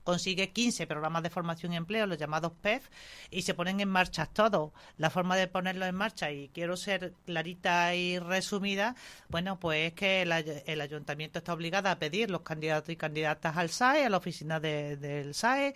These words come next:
El sae ofrece los candidatos y candidatas al ayuntamiento. De ese número de candidatos y candidatas, el ayuntamiento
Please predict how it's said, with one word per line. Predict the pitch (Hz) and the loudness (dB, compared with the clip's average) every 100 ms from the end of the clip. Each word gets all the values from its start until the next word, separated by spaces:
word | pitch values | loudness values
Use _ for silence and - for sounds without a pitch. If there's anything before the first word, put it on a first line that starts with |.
| - - | -8 -8
El | 160 165 | -4 -2
sae | 196 170 165 160 156 | 2 4 4 2 0
ofrece | 160 - 170 165 | -2 -4 -6 -6
los | 160 | -10
candidatos | - 156 147 151 151 | -8 -6 -4 -4 -4
y | 151 | -6
candidatas | 151 147 143 151 | -6 -6 -4 -4
al | 147 | -4
ayuntamiento. | 151 160 175 220 302 269 269 | -4 -4 -4 -4 -4 -4 -4
De | 185 151 | -2 -2
ese | 165 170 | -4 -6
número | 160 151 151 | -10 -10 -8
de | 151 | -8
candidatos | 156 151 151 156 | -6 -6 -6 -6
y | |
candidatas, | 151 151 175 233 233 | -6 -6 -4 -4 -4
el | 175 | -4
ayuntamiento | 156 156 147 143 170 165 147 | -4 -6 -8 -8 -8 -8 -12